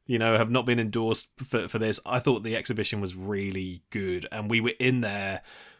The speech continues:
for at least two hours looking around stuff because there was tons to see. It had more in there than I thought there would be. And like you,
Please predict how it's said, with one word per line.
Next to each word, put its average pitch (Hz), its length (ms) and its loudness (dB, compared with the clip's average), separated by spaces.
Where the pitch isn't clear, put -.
for 104 600 2
at 113 160 0
least 131 520 0
two 123 360 2
hours 87 680 -2
looking 123 360 0
around 95 440 -2
stuff - 360 -2
because 131 260 0
there 123 140 0
was 123 200 0
tons 120 480 0
to - 200 -2
see. 147 320 4
It 85 80 -2
had 139 180 0
more 151 520 4
in 143 180 8
there 104 200 2
than 98 140 -4
I 98 60 -4
thought 104 240 -2
there 98 200 -6
would 107 440 0
be. 85 400 -10
And 113 500 4
like 139 300 2
you, 120 360 4